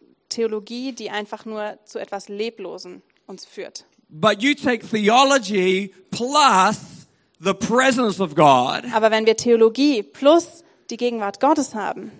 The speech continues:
Speaker 2: And now we get a faith that is real and full of life.
Speaker 1: Dann haben wir auf einmal einen Glauben, der echt ist und voll von Leben.
Speaker 2: Church should never ever be theology only.
Speaker 1: Kirche sollte niemals nur Theologie sein.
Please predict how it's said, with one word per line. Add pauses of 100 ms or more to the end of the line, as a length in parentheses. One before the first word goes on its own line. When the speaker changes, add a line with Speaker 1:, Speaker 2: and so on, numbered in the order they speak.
(180)
Speaker 2:
And
now
we
get
a
faith
that
is
real
and
full
of
life.
Speaker 1:
Dann
haben
wir
auf
einmal
einen
Glauben,
der
echt
ist
und
voll
von
Leben. (400)
Speaker 2:
Church
should
never
ever
be
theology
only. (420)
Speaker 1:
Kirche
sollte
niemals
nur
Theologie
sein.